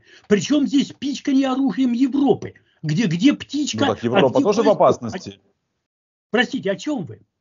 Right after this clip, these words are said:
Speaker 2: Я говорю, Европа же тоже по этой легенде в опасности. Ну, как нам заявляют, например,
Speaker 1: Какой
Speaker 2: новые свежие
Speaker 1: легенде?
Speaker 2: политики в той
Speaker 1: Какой
Speaker 2: же
Speaker 1: легенде?
Speaker 2: Италии.
Speaker 1: А вы полагаете, что Европа в полной безопасности? Вот вы, вы, вы сами как думаете? При,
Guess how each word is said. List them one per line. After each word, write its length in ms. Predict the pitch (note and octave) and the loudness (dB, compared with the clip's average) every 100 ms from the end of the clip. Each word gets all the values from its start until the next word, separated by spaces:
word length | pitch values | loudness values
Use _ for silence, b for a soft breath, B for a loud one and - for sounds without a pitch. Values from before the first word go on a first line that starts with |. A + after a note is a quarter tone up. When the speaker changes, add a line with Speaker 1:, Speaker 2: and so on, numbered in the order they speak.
| _ _ _ _ _ _ _ _ _ _ _ _ _ _ | _ _ _ _ _ _ _ _ _ _ _ _ _ _
Speaker 2:
Я 160 | A2 | -6
говорю, 200 | A2 A2 | -4 -2
Европа 400 | G#2 A#2 D3+ A#2+ | -2 2 2 2
же 80 | G#2 | -2
тоже 240 | - A3+ A#3 | 0 0 0
по 220 | D3 D#3 | -4 -2
этой 320 | E3+ C#3 A2 | 2 2 0
легенде 520 | G#2+ A2+ A#2 G#2+ G2 G2+ | -4 -4 -2 -2 -4 -4
в 60 | |
опасности. 840 | A2+ B2 F#2 - F2+ F2+ - E2+ - b _ | -2 -2 -4 -6 -16 -16 -16 -16 -16 b _
Ну, 60 | G#3+ | -2
как 160 | A3 | -2
нам 180 | B2+ A2+ | 0 -2
заявляют, 400 | A2 G#2 G#2 F#2+ | 0 0 0 -2
например, 300 | F#2+ G#2 G#2 | -4 -4 -2
Speaker 1:
Какой 120 | G#2 | 0
Speaker 2:
новые 280 | A#2+ A2 G#2 | 0 0 0
свежие 280 | F2+ A2 G2 | -2 -4 -2
Speaker 1:
легенде? 60 | F#2+ | -2
Speaker 2:
политики 300 | G2+ F#2+ F#2+ | -2 -2 -6
в 20 | |
той 240 | A2 A#2 | -4 0
Speaker 1:
Какой 20 | |
Speaker 2:
же 100 | G2+ G2 | 0 0
Speaker 1:
легенде? 100 | F#2+ | 2
Speaker 2:
Италии. 380 | B2+ C#3 G#2+ - - | 2 2 -4 -10 -16
Speaker 1:
А 80 | - | -14
вы 140 | G3 | -12
полагаете, 560 | G#3+ B3 A#3 C4+ C4 A#3+ | -10 -8 -6 -8 -8 -10
что 160 | - B3+ | -8 -8
Европа 340 | B3 C4 B3+ | -6 -8 -10
в 60 | - | -14
полной 360 | C4+ B3 B3 | -8 -2 -2
безопасности? 840 | B3 A3+ - _ B3+ F3+ A2 A2+ A2 _ _ | -4 -10 -14 _ -20 -20 -20 -20 -20 _ _
Вот 160 | F3+ G3 | -4 -2
вы, 180 | C4+ B - | -4 B -8
вы, 160 | G3+ | -6
вы 120 | A#3+ C#4 | -4 -4
сами 280 | C4 F#3 | -2 -4
как 200 | D3+ G#3+ | -4 -6
думаете? 440 | E3+ C#3 B2 A2+ B2 b - | -6 -6 -8 -12 -16 b -2
При, 260 | G3+ F3+ | -2 -2